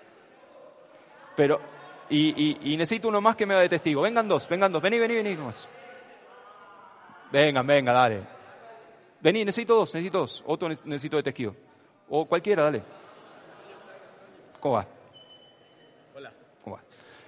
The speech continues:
Speaker 1: Eh, uno más, muchachos. Bueno, es muy sencillo, ¿sí? Vos ya dijiste sí, ahora no te podés echar atrás porque tengo dos alfileres. <laughs> Ah, tenemos nuestros métodos. <laughs> Bueno, es muy sencillo. Vos tenés que cerrar los ojos.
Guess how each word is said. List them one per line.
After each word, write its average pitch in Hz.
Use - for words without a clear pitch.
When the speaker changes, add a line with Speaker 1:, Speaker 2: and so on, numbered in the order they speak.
Speaker 1:
Eh, 147
uno 190
más, 233
muchachos. 202
Bueno, 196
es 240
muy 311
sencillo, 143
¿sí? 185
Vos 202
ya 226
dijiste 180
sí, 135
ahora 156
no 165
te 151
podés 147
echar 147
atrás 165
porque 135
tengo 127
dos 117
alfileres. 110
<laughs> 120
Ah, 117
tenemos 131
nuestros 117
métodos. 113
<laughs> -
Bueno, 123
es 247
muy 294
sencillo. 123
Vos 269
tenés 294
que 233
cerrar 202
los 185
ojos. 196